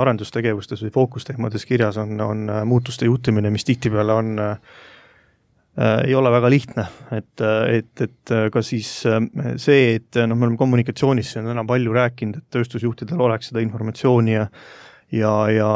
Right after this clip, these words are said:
ja siis võimalusi, äh, äh, neid muutusi ellu viia. Et kas seda muutuste juhtimise, kas siit saab ka eraldi midagi välja tuua, et, et kuidas seda veel eraldi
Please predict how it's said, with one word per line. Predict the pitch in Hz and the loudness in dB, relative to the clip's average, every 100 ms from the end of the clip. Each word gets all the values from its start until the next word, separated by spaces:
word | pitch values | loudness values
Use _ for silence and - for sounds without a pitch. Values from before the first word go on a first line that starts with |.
| 107 | 0
ja | 107 | -2
siis | 107 107 | -4 -2
võimalusi, | 127 135 110 104 104 110 107 107 | 0 2 0 -2 -6 -6 -4 -4
äh, | 110 110 110 113 _ _ _ | -4 -4 -4 -6 _ _ _
äh, | 113 110 110 | -4 -2 -2
neid | 107 | 0
muutusi | 131 127 127 104 113 | 2 2 0 -2 2
ellu | 127 110 | 4 2
viia. | 127 120 107 123 - - | 2 0 -2 -4 -6 -6
Et | - - 127 | -6 -6 -4
kas | 113 123 | -2 0
seda | 113 117 | 2 4
muutuste | 147 131 117 - 123 | 2 0 -4 2 2
juhtimise, | 127 - 107 101 107 110 - - _ | 2 -2 -6 -4 -4 -4 -8 -20 _
kas | - - | -8 -4
siit | 143 | -2
saab | 127 - | -2 0
ka | 139 | 2
eraldi | 143 107 117 | 2 2 -4
midagi | 117 117 | -2 0
välja | 117 135 113 107 | 0 2 0 -4
tuua, | 113 110 117 | -4 -4 -8
et, | - | -14
et | |
kuidas | - 127 123 - | -12 -8 -4 0
seda | 147 123 | 2 2
veel | 110 110 | 2 0
eraldi | 120 107 95 113 | 0 0 -4 -4